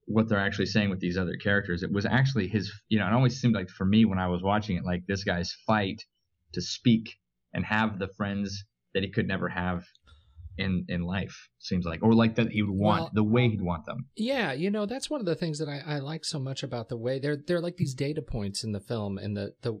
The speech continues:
Speaker 2: the way the, the music and the script and, and in fact, the role that this fictitious Erica Albright plays through the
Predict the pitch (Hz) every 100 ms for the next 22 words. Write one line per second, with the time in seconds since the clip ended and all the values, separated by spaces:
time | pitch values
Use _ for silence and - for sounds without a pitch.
0 | 120 127 123 131 117 101 - - - -
1 | _ _ _ - - 139 135 165 156 147
2 | - - 135 120 113 113 - 127 - -
3 | - 151 135 - - 131 113 107 104 _
4 | 135 113 113 - 202 - - 190 147 -
5 | 160 147 135 127 117 135 165 143 113 113
6 | 117 - - - 139 - 123 - 120 117
7 | 113 117 107 127 123 107 - - 139 123
8 | 104 - - - - 123 110 110 95